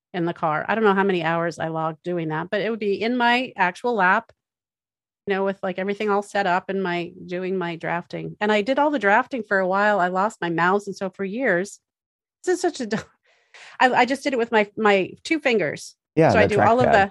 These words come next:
Speaker 1: the, the trackpad, just did all that with the trackpad, which was, looking back, kinda, I don't know. I could have just gotten a new mouse and made my life a lot easier, but it was also harder in the car with the mouse. Like, where do you put the mouse? <laughs>
Speaker 2: Right.
Speaker 1: So, yeah. Anyway, I loved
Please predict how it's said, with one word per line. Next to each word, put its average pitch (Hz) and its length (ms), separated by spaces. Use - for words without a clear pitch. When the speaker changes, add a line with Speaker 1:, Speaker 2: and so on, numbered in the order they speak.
Speaker 1:
the, 254 60
the - 0
trackpad, 254 540
just 214 180
did 214 140
all 202 180
that 185 160
with 190 100
the 190 80
trackpad, 175 520
which 170 200
was, 180 280
looking 202 300
back, 170 320
kinda, 170 300
I 185 60
don't 214 80
know. 196 160
I 175 60
could 190 120
have 180 60
just 185 140
gotten 190 220
a 190 40
new 180 100
mouse 185 320
and 180 140
made 175 160
my 175 120
life 170 200
a 160 40
lot 165 140
easier, 185 260
but 220 120
it - 20
was 277 100
also 330 240
harder 226 320
in 208 80
the 190 80
car 220 300
with 202 140
the 175 80
mouse. 196 360
Like, 175 120
where 190 140
do 196 60
you 208 60
put 202 180
the 180 60
mouse? 175 400
<laughs> - 300
Speaker 2:
Right. 101 320
Speaker 1:
So, - 100
yeah. - 140
Anyway, 262 200
I 190 80
loved 240 280